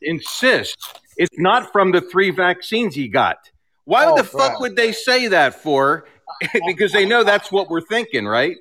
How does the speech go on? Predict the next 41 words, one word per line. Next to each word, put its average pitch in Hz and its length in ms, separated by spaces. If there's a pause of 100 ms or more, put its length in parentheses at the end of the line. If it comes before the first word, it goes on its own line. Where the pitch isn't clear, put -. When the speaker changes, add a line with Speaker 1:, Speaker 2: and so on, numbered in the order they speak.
Speaker 1:
<laughs> - 120
Yeah. 165 340
Speaker 2:
Right. 139 240 (560)
<laughs> - 500
Speaker 1:
Yeah. - 260 (1400)
Speaker 2:
Oh, - 160
Speaker 1:
A 143 120
healthy, 220 400
Speaker 2:
man. - 220 (180)
Speaker 1:
a 175 120
healthy 240 460
twenty-some-year-old 220 1160
kid 196 300
on 175 200
the, 175 180 (380)
in 180 120
the 175 80
middle 202 240
of 196 100
a - 20
s-, - 220
a - 20
s-, - 240
a 165 260
football 165 460
game, 135 320
soccer - 460
game 104 320
that 104 120
we 107 120
call 98 300
it, 90 60
of 82 120
course, 92 380 (320)
and 143 140
he 151 100
just 175 280
collapses 180 560
for 170 180
no 160 160
reason 135 720